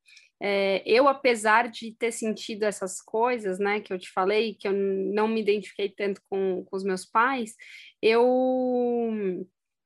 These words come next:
eu sou muito tranquila quando eu tomo a decisão, sabe? Eu fico um pouco sofrendo antes, mas na hora que o negócio vai acontecer, eu já,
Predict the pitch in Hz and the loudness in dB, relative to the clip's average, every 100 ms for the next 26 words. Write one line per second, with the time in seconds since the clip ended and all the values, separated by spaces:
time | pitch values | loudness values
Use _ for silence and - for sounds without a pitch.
0 | _ _ _ _ _ _ _ _ _ 240 | _ _ _ _ _ _ _ _ _ -2
1 | 285 269 302 339 339 320 277 262 277 277 | 2 4 2 2 2 2 0 0 0 0
2 | 254 247 - 233 240 226 233 - 233 220 | -2 -2 2 2 4 0 -2 -8 -6 -2
3 | 190 180 - 233 214 185 185 - _ _ | -2 -2 2 6 6 2 -4 -8 _ _
4 | _ - 196 285 302 311 247 247 247 247 | _ -8 -2 -2 2 0 2 0 0 -4
5 | 226 233 233 214 220 254 285 294 262 240 | -2 0 2 2 2 4 2 0 -2 0
6 | 233 233 262 285 294 262 247 240 240 233 | 2 4 4 0 -6 -4 -2 -2 -4 -4
7 | 220 220 - 254 269 277 233 247 | -8 -8 -4 2 2 2 0 -2